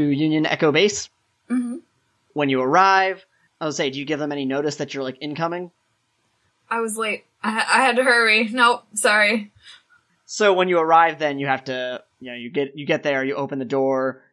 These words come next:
Speaker 1: you flash your badge, uh, at the security guard guy to
Speaker 2: Right.
Speaker 1: get through, and you zip on up over to Lewis's desk.
Speaker 2: Mm-hmm.
Speaker 1: And he looks a little nervous when you arrive. Uh, he kinda swipes a few things on his tablet and looks up and he goes,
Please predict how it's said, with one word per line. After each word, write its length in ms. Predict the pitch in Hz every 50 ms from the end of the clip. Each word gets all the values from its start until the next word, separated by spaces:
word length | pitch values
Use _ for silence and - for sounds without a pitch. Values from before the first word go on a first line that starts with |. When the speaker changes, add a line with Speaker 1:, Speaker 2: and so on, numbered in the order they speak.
| _ -
Speaker 1:
you 260 | - 131 123 123 139
flash 360 | 139 - 156 147 135 131 - -
your 80 | 147
badge, 640 | 123 135 131 127 127 127 127 120 120 - - - _ _ _ -
uh, 520 | 135 120 117 117 113 117 117 117 117 117 - - _ -
at 160 | 127 123 -
the 420 | 131 123 120 120 120 117 113 117 - _ _ _ _
security 400 | - - - - - 156 139 139
guard 260 | 131 135 127 127 123
guy 420 | 127 131 127 123 123 123 123 120 - - - - -
to 80 | -
Speaker 2:
Right. 100 | 196 180
Speaker 1:
get 140 | 156 - -
through, 440 | - 131 131 127 123 120 123 120 120 - - - - - - - - _ _ -
and 140 | - 131 127
you 100 | 123 123
zip 280 | 127 131 170 180 - 170
on 160 | 156 151 147
up 240 | 147 139 139 - - - _ -
over 280 | 147 135 123 127 120
to 540 | 110 - - 139 127 120 117 113 113 117 107 - _ _ _ _ _ _ -
Lewis's 400 | 135 151 151 139 135 135 117 104
desk. 420 | 131 139 131 113 - - - - _ _ _ _ _ -
Speaker 2:
Mm-hmm. 260 | 220 208 202 196 196 208 - _ _ _ _ _ _ _ _ _ _ _ _ _ -
Speaker 1:
And 120 | - 139 143
he 100 | 139 156
looks 160 | 170 190 190
a 40 | 208
little 160 | 208 208 190
nervous 340 | 165 160 190 208 185 151 -
when 100 | 139 131
you 100 | 127 127
arrive. 520 | 127 127 139 143 139 127 123 117 110 - -
Uh, 280 | 117 117 117 117 117 120
he 120 | 113 117 113
kinda 400 | - 117 117 117 117 117 113 - - - - - _ -
swipes 320 | - - 165 151 143 143
a 40 | 143
few 120 | - 139
things 220 | 127 139 139 131 127
on 80 | 131
his 100 | 131 120
tablet 360 | - - 143 131 131 123 131 113
and 60 | 127 120
looks 180 | 135 131 - 151
up 140 | 135 120 -
and 80 | 131
he 60 | 123 127
goes, 160 | 120 -